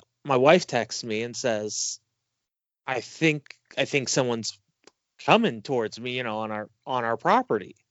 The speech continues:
And I was like, "Uh, you know, it's the neighbors, like," you know, and she said, "What, what do I do?" And I said, you know, "It's the neighbors. Once they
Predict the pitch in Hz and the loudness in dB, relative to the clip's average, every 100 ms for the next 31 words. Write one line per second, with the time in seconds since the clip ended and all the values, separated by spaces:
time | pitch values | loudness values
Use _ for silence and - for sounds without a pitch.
0 | _ _ _ _ _ _ _ _ _ _ | _ _ _ _ _ _ _ _ _ _
1 | 127 123 113 110 107 123 123 113 113 107 | -12 -10 -10 -8 -4 2 2 2 2 0
2 | 92 107 - 127 120 110 104 104 101 101 | -4 -6 0 2 6 6 4 2 0 -2
3 | 107 - 98 95 - - _ _ _ - | -4 -2 -2 -4 -10 -18 _ _ _ 0
4 | 131 113 107 - 156 - - 147 117 135 | 0 0 0 2 2 2 4 6 6 4
5 | 113 147 135 123 117 226 214 80 - _ | 4 4 6 4 2 2 0 -2 -10 _
6 | 147 117 113 - 120 107 _ _ _ _ | -6 -4 -4 -2 -2 -2 _ _ _ _
7 | _ _ _ _ _ 143 90 90 - 147 | _ _ _ _ _ -10 -8 -8 -4 2
8 | 120 113 107 113 110 104 - - - 139 | 4 4 2 0 0 -4 -8 -12 -6 2
9 | 156 165 - 156 135 131 120 110 | 2 4 2 6 6 6 0 -4